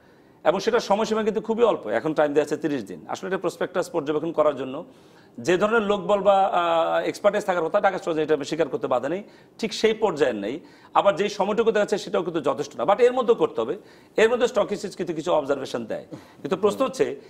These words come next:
এই অবজারভেশনগুলো তো ডিসক্লোজার বেসিসের উপর অবজারভেশন, অর্থাৎ আমাকে যে প্রসপেক্টাস দেয়া আছে তার মধ্যে কোম্পানির বিবরণী, উদ্যোক্তার বিবরণী এবং, আহ, আর্থিক বিবরণী, ওর ভিতরে আমি কোনো অসঙ্গতি যদি মনে করি তাহলে আমি সেটাকে অবজারভেশন আগে দিচ্ছি।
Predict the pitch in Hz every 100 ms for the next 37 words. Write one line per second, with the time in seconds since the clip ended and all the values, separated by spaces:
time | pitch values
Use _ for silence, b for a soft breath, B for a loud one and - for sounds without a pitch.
0 | B 139 165 180 175 220 220 240 220 226
1 | 170 185 220 226 240 185 180 214 175 156
2 | 117 120 107 95 87 B B B 147 214
3 | 185 190 220 240 208 190 196 185 180 -
4 | 131 113 - - - B B _ 170 185
5 | 208 202 196 175 175 226 233 226 233 233
6 | 190 208 214 220 226 240 240 214 277 -
7 | - - - _ _ - 151 143 131 131
8 | - - 160 - 233 202 139 104 82 B
9 | B - 214 226 269 254 233 214 190 226
10 | 214 214 220 190 254 208 165 185 208 214
11 | 208 214 214 190 165 165 180 170 151 123
12 | 104 -